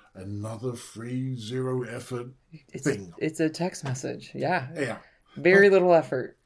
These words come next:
Speaker 2: And you're doing it all the time, all day anyway.
Speaker 1: Yeah.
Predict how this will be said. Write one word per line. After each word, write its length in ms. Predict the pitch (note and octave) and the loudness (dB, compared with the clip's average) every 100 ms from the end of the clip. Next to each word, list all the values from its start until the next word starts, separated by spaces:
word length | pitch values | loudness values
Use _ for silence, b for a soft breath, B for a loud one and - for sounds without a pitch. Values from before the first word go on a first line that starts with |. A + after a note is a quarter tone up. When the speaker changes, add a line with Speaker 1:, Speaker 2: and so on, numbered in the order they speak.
| B B B - | B B B 4
Speaker 2:
And 140 | E3+ | 4
you're 100 | D#3+ | 4
doing 320 | D#3 G3 F3+ | 4 2 4
it 120 | F3+ - | 2 4
all 140 | D#3 | 2
the 100 | D#3 | 2
time, 520 | E3 D#3 D3 C#3+ C#3 C#3 | -4 -6 -4 -6 -6 -4
all 180 | C3+ C3+ | -2 -2
day 420 | C3 C3 C3 C3+ C#3 | 0 2 2 0 -2
anyway. 440 | C#3 B2+ - - B B B B B | -2 -2 -6 -8 B B B B B
Speaker 1:
Yeah. 220 | G#2 F#2+ | -8 -8